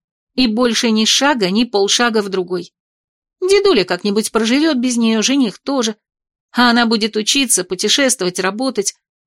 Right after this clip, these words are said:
а потом выйдет замуж за обычного парня, а не за лорда.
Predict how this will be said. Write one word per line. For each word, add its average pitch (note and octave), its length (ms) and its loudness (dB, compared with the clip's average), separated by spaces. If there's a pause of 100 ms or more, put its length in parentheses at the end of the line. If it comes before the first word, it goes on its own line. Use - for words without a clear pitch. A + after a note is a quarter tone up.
(160)
а G3+ 80 -4
потом A3+ 280 0
выйдет G#3 240 0
замуж A3 320 0
за F#3+ 140 0
обычного G3+ 600 -2
парня, F3 340 -2
а F3+ 60 -4
не G3 120 -4
за G#3+ 160 -2
лорда. F3+ 360 -8